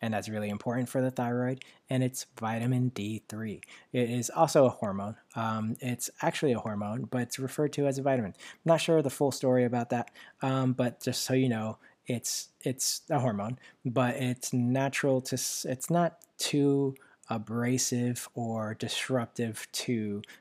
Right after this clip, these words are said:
supplement with vitamin D three as it would be to supplement with testosterone,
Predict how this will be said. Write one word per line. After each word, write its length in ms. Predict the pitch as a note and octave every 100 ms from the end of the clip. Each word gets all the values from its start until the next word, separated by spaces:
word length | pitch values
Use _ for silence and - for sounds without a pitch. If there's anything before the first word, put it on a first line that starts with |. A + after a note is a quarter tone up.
| -
supplement 640 | - A#2+ - A2 A2 G2+
with 180 | G#2+ A#2 -
vitamin 340 | - A2+ A2 G#2
D 200 | - G#2
three 340 | - A2 G#2+ - - -
as 220 | C#3 C3+ C3
it 100 | A2+
would 340 | A#2+ E3+ C3+
be 240 | B2 A#2 A2+
to 140 | B2
supplement 640 | - A#2 - A#2 G#2+ G#2+ -
with 220 | A#2 G#2+ -
testosterone, 1040 | - A2+ - - - - - G#2 G2+ G2+